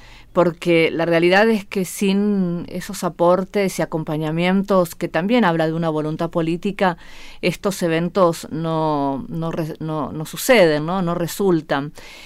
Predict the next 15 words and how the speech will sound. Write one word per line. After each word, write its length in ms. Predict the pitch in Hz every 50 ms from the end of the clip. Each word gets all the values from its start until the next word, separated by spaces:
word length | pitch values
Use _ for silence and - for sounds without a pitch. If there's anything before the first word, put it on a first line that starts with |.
| - - -
Sobre 260 | - - 190 196 202
todo 300 | 202 226 254 269 277 262
teniendo 320 | 196 208 190 190 196 196 190
en 60 | 190
cuenta 320 | - 208 214 220 220 208
que 100 | 196 180
la 140 | 165 160 151
comarca 400 | - 160 160 165 170 185 - 185
andina 360 | 170 170 170 180 185 190 190
se 140 | 185 - 180
caracteriza 640 | 175 170 160 160 156 - 175 156 165 160 - 185 170
por 140 | 165 151
tener 260 | 151 165 160 165 165 -
tanto 340 | - 175 170 170 175 170
teatro 540 | - 165 156 165 165 165 - - 180 190 214